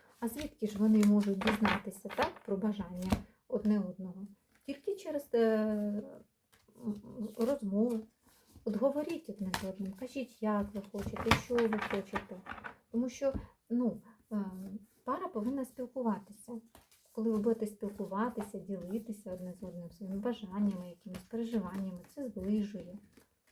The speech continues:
Тому тут більш за все, що жінці порадили, е, якось прийняти чоловіка таким, яким він є, якщо є почуття, так? І прислухатися до свого серця, е,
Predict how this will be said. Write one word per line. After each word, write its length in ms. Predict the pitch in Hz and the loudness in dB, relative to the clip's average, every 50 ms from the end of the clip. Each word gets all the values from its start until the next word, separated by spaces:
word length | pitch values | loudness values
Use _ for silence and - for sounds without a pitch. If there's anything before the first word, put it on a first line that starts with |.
| _ _ _ _ - - - - - _ _ | _ _ _ _ -20 -20 -20 -20 -20 _ _
Тому 180 | - 226 233 226 | 0 0 0 2
тут 140 | 233 226 | 0 0
більш 200 | 214 247 247 - | 2 2 0 0
за 80 | - 233 | -2 -4
все, 240 | 226 - - 311 349 | -4 -4 -6 -6 -8
що 160 | - - 220 | -4 -4 -4
жінці 340 | 202 208 262 311 - - - | -4 -4 -6 -10 -12 -14 -14
порадили, 600 | - - 196 196 208 220 214 240 226 220 214 208 208 - - - - - - _ _ _ _ _ _ _ _ _ - - 214 | -8 -6 -2 -2 -2 0 2 2 2 2 0 -2 -4 -8 -16 -20 -20 -20 -20 _ _ _ _ _ _ _ _ _ -12 -6 -2
е, 240 | 208 196 185 180 - - - 185 | -2 -2 -2 -4 -8 -14 -6 -2
якось 420 | 214 226 233 226 226 220 - - - - - - - - - _ _ _ _ _ _ _ - - - - | 0 0 2 4 2 2 0 -2 -12 -16 -18 -20 -20 -20 -20 _ _ _ _ _ _ _ -8 -8 -8 -8
прийняти 640 | - 247 285 294 302 247 220 185 185 185 - 208 196 202 - - - - - | -6 -4 -2 0 2 2 2 2 0 -4 -6 -6 -6 -6 -8 -10 -12 -8 -4
чоловіка 440 | - 208 196 196 196 202 - - 196 | -4 -2 0 0 0 0 -2 -4 -4
таким, 300 | - 208 196 - 214 202 180 180 | -6 -6 2 4 4 4 4 2
яким 360 | 180 - - 202 185 185 185 | -4 -8 -6 -4 -4 -2 0
він 220 | 185 185 185 196 | -2 -2 0 0
є, 120 | 247 427 453 - - - - - - | 0 0 -2 -4 -8 -16 -20 -14 -12
якщо 280 | 208 - - - - 185 | -12 -12 -10 -8 -8 -8
є 120 | 170 175 | -8 -8
почуття, 640 | - - 190 - - - - - - - 277 403 392 - - | -10 -12 -14 -6 -2 0 0 0 -2 -6 -8 -8 -10 -10 -12
так? 200 | - 226 285 392 - - - - - - - - - - - - - | -10 -10 -10 -8 -6 -6 -6 -6 -8 -10 -10 -10 -10 -10 -10 -8 -6
І 340 | 240 269 277 269 254 247 240 - - - - - - - | -4 -4 -2 -2 -2 -2 -4 -4 -8 -12 -14 -12 -12 -4
прислухатися 720 | - - 226 - 269 294 - 240 214 - 214 202 - 214 | -2 -2 -2 -2 -2 -4 -2 -2 -2 -2 -4 -6 -2 0
до 200 | 196 - 196 190 | 2 2 2 2
свого 340 | - - - 196 180 180 180 | -2 -4 -6 -6 -6 -6 -6
серця, 720 | 180 - - 214 226 262 277 277 - - - 240 233 233 240 - - _ - - - - - - - | -8 -8 -6 -4 -2 -2 -2 -4 -6 -6 -4 -2 -2 -2 -4 -6 -12 _ -10 -10 -10 -8 -8 -6 -4
е, 580 | 208 196 190 185 185 185 185 185 185 180 190 | -4 -4 -4 -4 -4 -4 -4 -4 -6 -8 -10